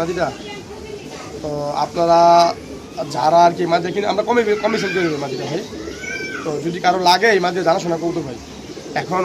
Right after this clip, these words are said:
অনেকে বলতে পারেন যে ভাই, কবুতরটা জানাশোনা, এখন আপনার নিয়ে ভাই ভালো একটা নর সাথে পেয়ার করতে হবে ভাই, তাইলে আপনি এই কবুতর থেকে ভালো রেজাল্ট পাবেন। যেমন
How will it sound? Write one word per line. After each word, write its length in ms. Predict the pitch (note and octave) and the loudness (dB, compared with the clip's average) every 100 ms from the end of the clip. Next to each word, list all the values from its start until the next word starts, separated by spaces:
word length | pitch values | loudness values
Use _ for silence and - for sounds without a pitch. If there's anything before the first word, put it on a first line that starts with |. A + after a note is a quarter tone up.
| F3+ | 0
অনেকে 180 | F#3+ F#3+ | 0 0
বলতে 140 | G#3 A3 | 0 0
পারেন 140 | F3+ E3+ | 0 0
যে 60 | E3+ | 0
ভাই, 120 | E3 D#3+ B2+ - - - | 0 0 -2 -8 -8 -6
কবুতরটা 300 | F#3+ F#3+ F#3+ E3+ | -4 -2 -2 2
জানাশোনা, 420 | F#3 G#3 G3 E3+ C#3 - - - D#3 | 4 4 4 0 0 -6 -14 -10 -6
এখন 140 | E3 E3+ | 0 0
আপনার 200 | F3 A3 G#3+ | 2 0 2
নিয়ে 120 | A3 G3+ | 4 4
ভাই 100 | F#3+ C#3+ | 2 2
ভালো 160 | F3+ A3+ | 2 4
একটা 120 | A3+ G#3+ | 2 0
নর 100 | G#3+ | 0
সাথে 120 | G#3 G#3 | 0 4
পেয়ার 140 | B3 A#3 | 4 4
করতে 140 | A3 G3+ | 0 -2
হবে 120 | E3 C#3+ | -2 -4
ভাই, 80 | A#2+ | 0
তাইলে 200 | D#3 F3+ G#3 | 2 4 4
আপনি 100 | F#3+ G#3 | 4 4
এই 40 | G3 | 2
কবুতর 200 | G3 F#3+ | -2 -2
থেকে 120 | F3 D#3 | -2 0
ভালো 140 | E3+ G3+ G3 | 0 2 0
রেজাল্ট 200 | E3+ E3+ D#3 | 0 0 0
পাবেন। 200 | C3+ B2+ - - - - - - | -2 -6 -12 -14 -12 -10 -10 -2
যেমন 220 | G3+ G#3+ | 2 2